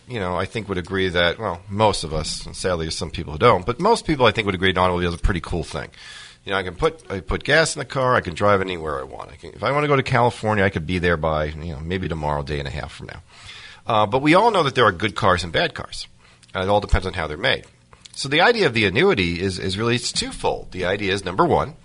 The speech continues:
you can have your money, you give your money to an insurance company. In return, they credit you some type of growth,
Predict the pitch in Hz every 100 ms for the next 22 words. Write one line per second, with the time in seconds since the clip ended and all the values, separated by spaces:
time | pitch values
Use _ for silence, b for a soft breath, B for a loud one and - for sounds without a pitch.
0 | B B B B B 113 117 - 98 90
1 | 101 110 156 175 123 104 110 131 - 87
2 | 117 156 165 131 135 143 151 - 95 87
3 | - 90 87 - 92 90 - 101 101 120
4 | 123 - - 104 113 98 110 - 98 147
5 | - 110 85 69 71 90 -